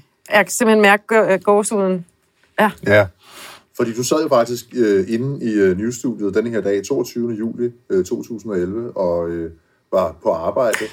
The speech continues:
Speaker 1: Jeg
Speaker 2: det her
Speaker 1: husker
Speaker 2: skete.
Speaker 1: bombeeksplosionen, øh, i, i regeringskvarteret. Den kommer femten femogtyve. Jeg tror, vi får...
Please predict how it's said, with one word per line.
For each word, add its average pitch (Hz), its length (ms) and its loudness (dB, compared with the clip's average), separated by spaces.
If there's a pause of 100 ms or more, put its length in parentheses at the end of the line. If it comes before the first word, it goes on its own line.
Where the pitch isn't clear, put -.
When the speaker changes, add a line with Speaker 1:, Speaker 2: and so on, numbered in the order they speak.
Speaker 1:
Jeg - 80 2
Speaker 2:
det - 20 4
her - 80 6
Speaker 1:
husker - 160 6
Speaker 2:
skete. 466 120 6
Speaker 1:
bombeeksplosionen, 208 840 2
øh, 185 180 4
i, 190 420 -2
i 190 40 2
regeringskvarteret. 202 800 0
Den 208 80 2
kommer 208 200 0
femten 226 400 -2
femogtyve. 202 560 0
Jeg 208 160 4
tror, 214 220 0
vi 196 140 0
får... 214 440 0